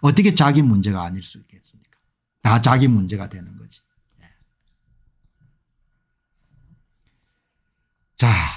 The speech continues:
여러분 오늘 이제 방송하면서 이제 마지막 부분은 이제 보-, 보지 않으신 분도 계시고 그다음에 또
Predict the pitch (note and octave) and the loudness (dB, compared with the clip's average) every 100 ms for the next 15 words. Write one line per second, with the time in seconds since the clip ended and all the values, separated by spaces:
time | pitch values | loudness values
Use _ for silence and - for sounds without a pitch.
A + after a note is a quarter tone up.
0 | - B2 A#2+ A#2+ - D3 C#3+ A#2+ A2+ F3+ | -2 0 2 0 0 0 2 2 2 0
1 | F#3+ - _ _ _ _ _ _ _ _ | -4 -14 _ _ _ _ _ _ _ _
2 | _ A#2 A2+ A#2 G#2+ - - _ - _ | _ -2 2 2 0 -2 -12 _ -20 _
3 | A2+ A#2+ A2 C3 B2 D#3+ C#3 A#2 A#2 G#2+ | 0 2 2 2 2 2 2 2 0 0
4 | A#2+ A2 A2 - _ _ - B2 A#2+ D3+ | 0 -2 -2 -10 _ _ 0 2 2 0
5 | D3+ E3 D3 B2 D3 A#2 - _ _ _ | 0 0 2 2 2 -2 -6 _ _ _
6 | _ _ - A2+ D3+ F3+ F3+ D#3 - E3+ | _ _ -4 -2 2 2 2 0 0 2
7 | D#3+ B2 C#3+ E3 G3 F#3 D3 G#2+ G2 - | 2 2 2 2 2 2 2 0 0 0
8 | B2+ G2 D#2+ _ _ _ _ _ - C#3+ | -2 -4 -10 _ _ _ _ _ -2 2
9 | C3+ B2+ C3+ | 2 2 0